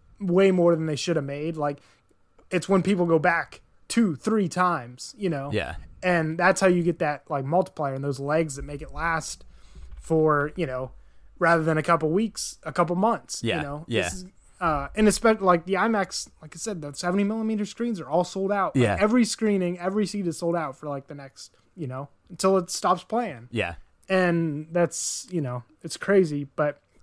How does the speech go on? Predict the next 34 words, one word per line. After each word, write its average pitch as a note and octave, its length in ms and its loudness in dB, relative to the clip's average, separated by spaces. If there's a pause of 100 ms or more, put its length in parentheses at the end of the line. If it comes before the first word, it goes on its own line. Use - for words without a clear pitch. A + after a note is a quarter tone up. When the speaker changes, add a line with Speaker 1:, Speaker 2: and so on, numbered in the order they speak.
(100)
Speaker 1:
good F3+ 160 2
for F#3+ 100 -4
theaters. F3 560 2 (1000)
Uh, C3 440 -4 (160)
good E3 160 -8
for F3+ 100 -2
theaters. A#2+ 400 -8
Speaker 2:
Yeah. F2+ 220 -2 (680)
Dude, C#3+ 200 2 (120)
this, C#3 220 4
so C3+ 240 6
I B2 160 10
looked C3 200 4
it C3 80 4
up B2 160 4
while A2 120 2
we A2 120 0
were, G#2 280 2 (680)
while A2 160 2
you G#2 140 -2
were G#2 80 0
just F#2+ 180 -2
talking. G2 280 0
So A2+ 240 2
from, A2 380 0
uh, G2 200 2
in A2 120 -2
the A2 80 0
last A2 320 4
five G#2+ 280 6
years, F2+ 380 -2
since - 520 -6
twenty A2 260 0
eighteen, G2+ 560 -4